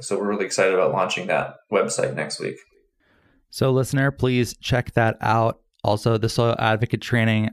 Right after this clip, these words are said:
Speaker 2: I'm willing to give a thumbs up to that. Uh, as a non-farmer, someone who's read a lot of books about soil and farming and regenerative practices over the last couple of years, I, I got a lot out of that course and would, would highly recommend it. So,
Speaker 1: Thank you, Ross.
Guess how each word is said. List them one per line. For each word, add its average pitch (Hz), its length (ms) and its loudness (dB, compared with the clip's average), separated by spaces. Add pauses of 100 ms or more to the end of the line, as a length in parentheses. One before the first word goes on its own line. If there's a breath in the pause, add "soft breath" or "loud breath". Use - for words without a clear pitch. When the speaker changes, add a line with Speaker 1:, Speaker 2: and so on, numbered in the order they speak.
Speaker 2:
I'm 107 220 0
willing 107 240 2
to 107 60 0
give 107 140 2
a 101 60 0
thumbs 110 380 2
up 107 140 2
to 113 100 -2
that. 101 380 2 (140)
Uh, 98 280 2
as 110 120 4
a 107 60 4
non-farmer, 113 840 2 (180 loud breath)
someone 123 240 4
who's 113 140 4
read 117 160 4
a 104 40 2
lot 117 360 0 (160)
of 104 180 -2
books 107 380 2
about 110 260 0
soil 113 440 2
and 113 260 -4
farming 107 400 2
and 104 80 -2
regenerative 104 500 0
practices 113 720 0 (300 loud breath)
over 117 180 4
the 107 60 4
last 107 240 2
couple 117 200 0
of 107 80 4
years, 104 400 2 (380 loud breath)
I, 104 320 2
I 110 60 2
got 113 140 4
a - 20 2
lot 104 160 4
out 101 160 2
of 101 40 0
that 98 200 -2
course 104 420 0
and 110 100 2
would, 107 200 0
would 120 120 2
highly 107 360 2
recommend 101 500 0
it. 104 240 -2
So, 110 320 0 (440 loud breath)
Speaker 1:
Thank 107 340 0
you, 98 100 0
Ross. 101 160 -4